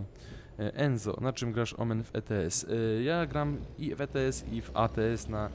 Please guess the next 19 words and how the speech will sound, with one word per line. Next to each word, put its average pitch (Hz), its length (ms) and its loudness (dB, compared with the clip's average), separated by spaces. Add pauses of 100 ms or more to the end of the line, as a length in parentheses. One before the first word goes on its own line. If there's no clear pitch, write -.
(280)
e, 104 180 -2
sprzęcie 110 400 -2
jednym, 120 240 0
a 98 80 0
jest 113 320 0
to, 107 220 4 (300)
e, 101 220 2
pad 117 280 4
do 107 140 4
Xboxa 107 460 0
trzysta 104 240 -6
sześćdziesiąt, 123 540 0 (360)
e, 107 560 -2
i 160 60 -6
to 202 100 2
jest 160 120 4
całkiem 139 200 2
fajna 110 180 4
sprawa. 95 480 0